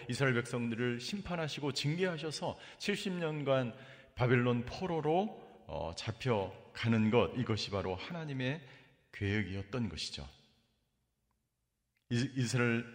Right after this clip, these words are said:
예루살렘 성은 철저하게 파괴되었고 바벨론 왕에 의해서 함락되었습니다. 그리고 사 절부터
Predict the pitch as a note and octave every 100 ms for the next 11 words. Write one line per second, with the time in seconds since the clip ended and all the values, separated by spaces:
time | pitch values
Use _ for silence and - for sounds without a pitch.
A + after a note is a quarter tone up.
0 | - A#2 A#2 A#2 A2 A2 G#2+ A2 G#2+ G#2
1 | - - - - - A3+ A3 G3 E3 D#3
2 | C#3+ C#2+ - - - _ _ - - F3+
3 | F#3 D3 A#2+ G#2 - C3 G3 - - -
4 | - - G#2 A2 A2 G#2 G2+ G2+ G2 G2
5 | F2 - F#2 - F#3+ F3+ E3+ - C3+ -
6 | - F2 D#2 D2+ A2+ G#2+ G#2+ G#2 - -
7 | - - - B2+ A#2+ A2+ G2+ - G#2 F#2+
8 | F2